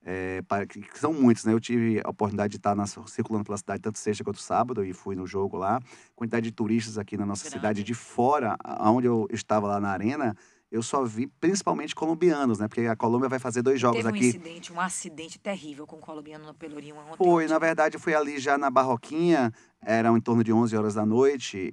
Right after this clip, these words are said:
Speaker 1: ele vinha com um amigo andando e uma pessoa o abordou pra levar o celular, ele reagiu, é, levou uma facada, foi levado pro H G E, mas graças a Deus não teve grandes consequências, já teve alta,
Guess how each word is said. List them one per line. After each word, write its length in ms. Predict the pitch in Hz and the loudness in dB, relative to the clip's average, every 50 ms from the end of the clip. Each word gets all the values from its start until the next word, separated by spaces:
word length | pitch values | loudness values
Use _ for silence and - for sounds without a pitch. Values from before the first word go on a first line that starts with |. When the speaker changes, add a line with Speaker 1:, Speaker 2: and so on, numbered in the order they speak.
| - | -4
Speaker 1:
ele 240 | - 98 104 107 104 | -2 -2 -2 -2 -2
vinha 260 | 98 107 107 104 104 - _ _ - | -2 0 0 0 0 -2 _ _ -8
com 160 | - 110 107 | -2 0 0
um 60 | 107 | 2
amigo 520 | 104 101 101 101 95 101 98 101 98 95 - _ _ _ _ _ _ - | 2 2 0 0 -2 -2 -2 -2 -4 -4 -8 _ _ _ _ _ _ -4
andando 720 | 104 107 113 113 117 123 135 143 139 147 147 139 135 127 | -2 -2 0 2 2 2 0 0 -2 -4 -4 -2 0 0
e 400 | 113 110 113 107 104 98 98 87 | 0 2 0 0 -2 -4 -6 -2
uma 140 | 78 104 107 | 0 0 0
pessoa 320 | 107 - 104 - - 110 107 | 0 -2 -6 -4 -2 -2 0
o 140 | 107 107 110 | 2 2 0
abordou 440 | 107 104 120 110 107 101 120 123 131 | 0 0 0 -2 0 2 2 2 2
pra 320 | 127 - 127 101 90 87 - - - - _ _ _ - | 2 0 -2 -2 -2 -4 -6 -12 -20 -20 _ _ _ -4
levar 220 | - 113 113 101 | -2 0 0 2
o 80 | 110 113 | 2 0
celular, 640 | 110 - 131 127 135 131 120 117 135 156 160 147 123 | 0 0 2 2 4 4 6 6 6 6 6 4 2
ele 180 | 107 101 107 | 2 2 0
reagiu, 680 | 104 107 127 127 135 131 120 113 113 123 131 151 170 165 165 _ _ _ _ _ _ _ _ - | 0 0 2 2 2 0 0 -2 0 0 0 0 -2 -6 -10 _ _ _ _ _ _ _ _ -10
é, 680 | 87 90 90 90 90 90 90 90 90 87 85 85 82 82 | -8 -6 -4 -4 -4 -4 -4 -4 -4 -4 -4 -4 -6 -6
levou 260 | 87 95 98 101 107 | -6 -6 -4 -2 -2
uma 280 | 104 104 104 98 95 95 | -2 0 0 -2 -4 -4
facada, 580 | - 120 123 - - 110 107 113 135 - 147 | -6 -8 -6 -2 0 2 2 2 0 -2 -4
foi 380 | 135 - - - 110 104 104 101 | -10 -10 -6 -4 -2 -2 -2 -2
levado 400 | 92 95 101 98 90 95 92 - | -4 -6 -6 -4 -4 -4 -4 -4
pro 100 | - 107 | -6 -6
H 180 | 98 98 98 98 | -6 -4 -6 -4
G 120 | 104 120 | -2 -2
E, 220 | 117 104 104 107 | -2 0 0 0
mas 140 | 120 117 101 | -2 -2 -4
graças 280 | 95 101 95 95 - - | -4 -6 -10 -10 -10 -10
a 40 | 92 | -8
Deus 440 | 85 95 95 95 92 90 - - | -6 -4 -4 -4 -6 -10 -12 -14
não 120 | - - 92 | -12 -12 -10
teve 240 | 92 - 92 90 92 - _ _ _ _ - | -8 -8 -8 -8 -10 -12 _ _ _ _ -10
grandes 680 | 98 95 95 92 90 - - - - - - - _ _ _ _ _ _ _ - | -10 -8 -8 -10 -12 -14 -16 -18 -18 -20 -20 -20 _ _ _ _ _ _ _ -16
consequências, 720 | - - 92 - - 127 - 113 120 127 127 139 - - - | -10 -10 -8 -6 -6 -4 -2 -2 -2 -2 -2 -6 -10 -14 -12
já 140 | - 107 104 | -10 -10 -8
teve 280 | 98 - 95 98 117 107 | -8 -6 -6 -4 -2 2
alta, 380 | 95 98 110 123 123 - 143 | 2 4 2 2 0 -4 -10